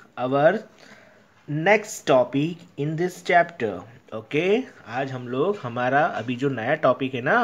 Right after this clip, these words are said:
हमारा कौन सा अभी chapter चल रहा है? चैप्टर एट। यस? <clears throat> बोलो, chapter का नाम क्या है? कौन बताएगा जल्दी मुझे? बोलो, बोलो, बोलो। <clears throat> हाँ, carts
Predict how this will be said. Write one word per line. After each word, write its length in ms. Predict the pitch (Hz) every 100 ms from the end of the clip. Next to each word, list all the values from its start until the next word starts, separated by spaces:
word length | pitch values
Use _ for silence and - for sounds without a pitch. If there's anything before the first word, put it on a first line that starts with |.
| 165
हमारा 220 | 113 127 131
कौन 180 | 143
सा 100 | 143
अभी 140 | 156 156
chapter 280 | 156 139 147
चल 140 | 147
रहा 100 | 151
है? 60 | 170
चैप्टर 480 | 127 - 143 202 - - _ _
एट। 340 | 196 165 - - - - -
यस? 240 | 190 302 - - 508 - -
<clears throat> 540 | - 233 170 - -
बोलो, 180 | 143 160
chapter 300 | 143 - 156
का 100 | 160
नाम 240 | 156 170
क्या 200 | 170 175
है? 180 | 165 175 - - - - _ -
कौन 180 | 156 165
बताएगा 320 | 165 165 165
जल्दी 260 | 160 156 156
मुझे? 240 | 147 147 156 156 - _ _ - - - - - - -
बोलो, 160 | 143 170
बोलो, 220 | 165 185
बोलो। 360 | 170 165 220 - _ -
<clears throat> 200 | - - 302 262 190 - - - - - - -
हाँ, 760 | 147 156 151 139 120 104 82 - - - _ -
carts 560 | 123 123 135 165 185